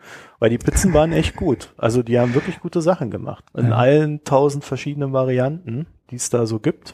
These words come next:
Speaker 1: Und, äh, bei den Süßen haben sie es dann so gemacht, dass sie so ein, äh, du hast da so ein Bällchen hinten drauf gehabt, mit, das dann quasi irgendeiner Creme entsprochen hat, Schoko oder sonst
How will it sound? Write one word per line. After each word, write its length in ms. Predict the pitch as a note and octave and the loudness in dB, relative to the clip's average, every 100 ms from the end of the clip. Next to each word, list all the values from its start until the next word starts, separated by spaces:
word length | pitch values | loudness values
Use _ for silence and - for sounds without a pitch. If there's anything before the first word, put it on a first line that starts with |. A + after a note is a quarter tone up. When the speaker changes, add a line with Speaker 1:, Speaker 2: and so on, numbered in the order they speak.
| - | -4
Speaker 1:
Und, 400 | A#2+ A#2+ B2 - | 0 0 -2 0
äh, 280 | A#2 A#2 A2+ | 4 4 4
bei 160 | A#2 | 2
den 160 | A#2 A2+ | 2 0
Süßen 400 | A2+ F3 - C#3+ | 0 -2 0 2
haben 140 | C#3 | 2
sie 60 | C3+ | 0
es 80 | - | 0
dann 160 | B2+ | 0
so 160 | A#2+ C#3+ | 0 -2
gemacht, 400 | D#3 D3 C#3 - | -2 -2 -4 -2
dass 120 | A#2+ A#2 | -4 -4
sie 80 | A2+ | -2
so 160 | A2 | 0
ein, 240 | G#2+ G#2+ G#2+ _ _ _ | 0 -2 -6 _ _ _
äh, 120 | G#2 | -4
du 80 | G#2+ | -2
hast 180 | G#2 - | 0 0
da 60 | A#2+ | 0
so 100 | A2 | -2
ein 80 | G2+ | 2
Bällchen 420 | A2+ C#3 - A#2+ | 4 4 2 0
hinten 300 | G2+ - G#2 | 0 -4 -8
drauf 360 | G#2+ G2+ - - | 0 0 0 -2
gehabt, 320 | A2 C3+ - | -2 -2 -4
mit, 500 | G#2+ - - - - - | -8 -8 -10 -10 -18 -12
das 120 | - | -6
dann 160 | A2+ G#2 | -6 -4
quasi 320 | A2+ G2+ G#2+ | 0 0 0
irgendeiner 300 | G#2+ A2 F#2+ | 0 -2 -2
Creme 380 | - A2 B2 A#2 | 0 4 4 2
entsprochen 500 | G2+ - G#2+ G#2 A2 | -4 -8 -6 -2 -2
hat, 180 | G#2 - | -2 -4
Schoko 580 | A#2 - G#2+ G#2 G2+ G2 | -6 -4 -6 -4 -2 -2
oder 460 | F#2 F#2 F#2+ F#2 | 0 0 -2 -2
sonst 320 | G2 A#2+ - | -4 -6 -4